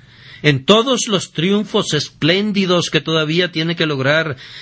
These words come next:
en todas las glorias de los últimos días, en los esplendores de su trono, cuando todos los ejércitos de Dios se encuentren por fin, en su triunfo sobre la muerte y el infierno,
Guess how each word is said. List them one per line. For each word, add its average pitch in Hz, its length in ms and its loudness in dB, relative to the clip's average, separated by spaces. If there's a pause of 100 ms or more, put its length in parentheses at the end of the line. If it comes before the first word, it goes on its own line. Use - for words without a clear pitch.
en 180 260 4
todas 202 420 0
las 180 240 0
glorias 185 500 2
de 170 80 -2
los 175 220 0
últimos 185 480 -2
días, 185 480 -2 (300)
en 170 180 4
los 165 180 -2
esplendores 180 760 0
de 180 100 2
su 160 200 -2
trono, 175 520 0 (280)
cuando 165 360 0
todos 220 400 0
los 190 220 -2
ejércitos 185 760 0
de 170 100 0
Dios 170 280 -2
se 190 80 0
encuentren 175 560 -2
por 165 220 -2
fin, 170 560 -2 (380)
en 170 180 4
su 180 240 -4
triunfo 226 580 0
sobre 185 340 0
la 165 140 0
muerte 185 480 0
y 180 100 -2
el 175 100 -2
infierno, 175 760 -2